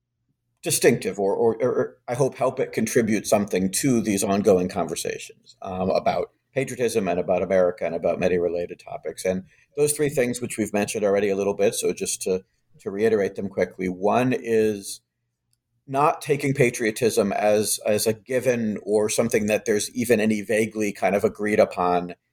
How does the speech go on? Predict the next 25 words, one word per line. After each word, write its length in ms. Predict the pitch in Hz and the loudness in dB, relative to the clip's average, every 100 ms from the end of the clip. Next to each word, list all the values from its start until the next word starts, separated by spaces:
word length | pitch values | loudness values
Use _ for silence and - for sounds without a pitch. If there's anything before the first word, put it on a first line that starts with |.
| _ _ | _ _
definition 500 | 110 95 107 101 - | -2 0 0 0 -2
of, 140 | 80 - | -6 -6
but 140 | - - | -6 2
saying 380 | 101 95 101 | 4 4 2
instead, 600 | 101 104 170 156 110 101 - _ _ _ - | -2 -4 -2 2 2 -2 -10 _ _ _ -12
"No, 360 | 131 - 147 127 | -12 -4 0 0
I 60 | |
think 220 | - 139 | 0 -4
there's 220 | - 117 107 | -2 -4 -2
really 300 | 113 123 104 | 0 2 2
been 220 | 107 104 | 0 0
these 180 | 98 - | -2 2
multiple 540 | 104 120 - - 110 | 6 6 4 -2 -2
contested 640 | - 110 107 104 - - 92 | -2 -6 0 0 2 0 2
alternatives, 600 | 92 - 92 87 - - | 0 -2 -6 -6 -10 -14
these 200 | 92 95 | -8 2
multiple 400 | 107 - - 92 | 2 2 -2 -4
possibilities." 760 | 87 85 - 82 78 80 82 | -2 -2 -4 -8 -8 -8 -8
And 200 | 87 85 - _ - | -10 -10 -18 _ -6
I 80 | 85 | -2
ultimately 680 | 85 82 82 78 98 95 90 _ _ - | -2 -2 -6 -2 0 0 -6 _ _ -8
came 180 | 101 92 | -2 0
up 160 | 92 | -2
with 100 | 90 | -4
four 500 | - 123 113 113 107 | -8 -2 2 2 -2